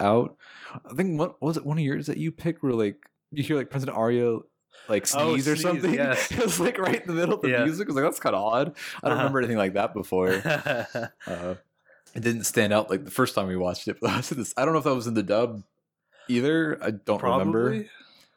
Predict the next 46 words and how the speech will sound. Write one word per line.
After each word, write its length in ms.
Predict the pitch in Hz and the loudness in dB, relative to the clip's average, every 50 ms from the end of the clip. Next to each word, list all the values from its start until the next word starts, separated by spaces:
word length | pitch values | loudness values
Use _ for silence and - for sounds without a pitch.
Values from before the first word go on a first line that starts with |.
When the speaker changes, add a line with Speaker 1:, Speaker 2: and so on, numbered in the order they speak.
| - - | -8 -4
Speaker 1:
I 60 | - | -2
don't 100 | 98 104 | 0 0
Speaker 2:
But, 60 | 95 | 0
Speaker 1:
remember. 420 | 90 90 90 95 95 98 95 98 104 104 | 0 0 0 0 0 0 -2 -2 0 2
It's 160 | 131 104 104 | 2 2 2
Speaker 2:
yeah. 40 | - | 2
Speaker 1:
funny 160 | 170 185 165 | 2 0 2
how 60 | 143 | 2
they 100 | 135 127 | 2 0
have 100 | 123 - | 0 0
to 120 | 113 104 | 0 -2
redub 800 | 95 92 90 95 - 85 82 113 110 104 92 104 98 98 95 92 | -2 -4 -6 -10 -10 -4 -2 -2 0 0 2 2 2 2 2 0
President 340 | - 101 95 92 92 90 - | 0 0 2 2 0 0 0
Arya 420 | 87 92 95 95 92 90 90 90 90 | 2 2 4 4 4 4 4 4 2
and 240 | 87 82 85 90 - - | 0 0 -4 -6 -6 -4
Speaker 2:
<laughs> 40 | - | -2
Yeah. 140 | 131 110 - - - | -2 -2 -2 -4 -4
Speaker 1:
President 340 | - 107 98 95 92 90 78 | -2 0 0 0 0 0 0
Maw. 240 | 95 95 98 98 95 | 0 2 2 2 2
They 120 | 95 92 | 2 0
sound 300 | 90 - - 98 98 92 | 0 0 0 0 0 0
slightly 220 | - 92 - 95 90 | 0 0 2 2 0
different, 400 | 90 - - 95 92 90 - - _ _ _ _ _ - | 0 -2 -2 -2 -2 -2 -4 -8 _ _ _ _ _ -4
uh, 340 | 92 87 87 90 90 92 90 - - - _ - | -2 -2 0 -2 -2 -4 -6 -10 -14 -16 _ -4
but 260 | 98 101 - - - | -2 -2 -2 -4 -6
that's, 300 | - 87 - - - - - | -8 -6 -6 -8 -10 -6 -4
I 60 | - | -2
don't 100 | 87 82 80 | 0 0 0
know. 120 | 82 - - _ _ _ _ - - - - - - - - - | -2 -4 -8 _ _ _ _ -20 -20 -20 -20 -18 -18 -16 -8 -2
Speaker 2:
Yeah. 260 | 110 98 90 87 85 - - - _ _ _ _ _ - | 0 0 0 0 -2 -6 -12 -18 _ _ _ _ _ -10
I 40 | 123 | -6
think 140 | 151 127 | -4 -2
Speaker 1:
Wh-, 200 | 131 135 143 151 | 0 0 0 0
whatever 460 | 160 160 170 170 - 180 208 214 254 233 | 0 -2 -2 -2 -2 -4 -2 0 0 0
those 240 | 202 190 170 147 | 0 0 -2 0
noises 560 | 151 139 139 139 143 143 139 - 104 98 90 85 | -2 0 0 2 2 0 0 -2 -4 -6 -2 0
that 180 | 101 92 - | 0 0 0
President 340 | - 117 104 - 98 98 - | 0 -2 -2 0 0 0 2
Arya 260 | 90 95 98 95 85 80 | 2 4 4 2 2 2
makes. 380 | 85 82 85 85 - - - | 0 0 -2 -2 -2 -2 0
Speaker 2:
I 40 | 123 | 2
wanna 220 | 127 160 202 202 | 2 2 2 0
say 320 | 165 - - 135 131 127 117 | -2 -2 0 0 0 0 0
that 260 | 104 101 90 - - | 0 -2 -2 -4 -6
Monica 400 | 95 104 107 107 107 101 - 104 | -4 -2 0 0 0 -2 -4 -6
Rial 560 | 95 95 95 95 95 92 90 87 87 85 - | -6 -2 0 0 2 2 2 0 -2 -6 -12